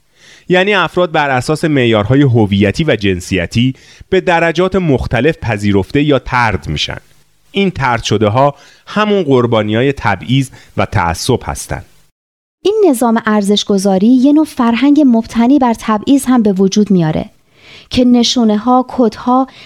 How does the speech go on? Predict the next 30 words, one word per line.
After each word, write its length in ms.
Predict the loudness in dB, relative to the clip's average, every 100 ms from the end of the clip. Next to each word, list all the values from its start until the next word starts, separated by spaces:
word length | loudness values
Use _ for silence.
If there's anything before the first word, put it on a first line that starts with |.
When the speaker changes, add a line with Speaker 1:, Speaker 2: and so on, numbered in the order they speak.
| -4
Speaker 2:
و 140 | -4
زبون 420 | 0 -2 2 4 4
مخصوص 460 | 4 0 -2 0 0
خودش 460 | -2 0 0 0
رو 60 | -2
داره 340 | -2 -2 -4 -10 _ _ _ _ -6 0
و 100 | 4
مطالب 520 | 4 2 2 2 2
درسی 520 | 2 0 0 2 2
با 120 | 2
تکرار 460 | 0 -2 0 0 2
اونها 360 | 2 2 0
سعی 380 | 0 0 2 4
می‌کنن 480 | 4 2 0 0 -2 -6 -20 -6
که 140 | -2 -2
تبعیض 680 | 0 -2 -2 2 4 4 2
و 80 | -2
تفاوت 500 | -2 -4 -2 -2 -2
گذاشتن 580 | -2 0 0 0 0 2
رو 200 | 2 0 -4 -18 0
یه 120 | 0
چیز 260 | 2 0 0 -2
طبیعی 600 | -2 0 0 2 2 2
و 120 | 2
مشروع 520 | 0 0 -2 0 0
جلوه 340 | 2 0 -2 -4
بدن. 300 | -4 -6 -12 _ _ _ _ _ -4
Speaker 1:
کلماتی 460 | 0 0 -2 -2
مثل 420 | -4 -2 -2 -2
نجس 560 | -2 -2 -2 -2 -6 -20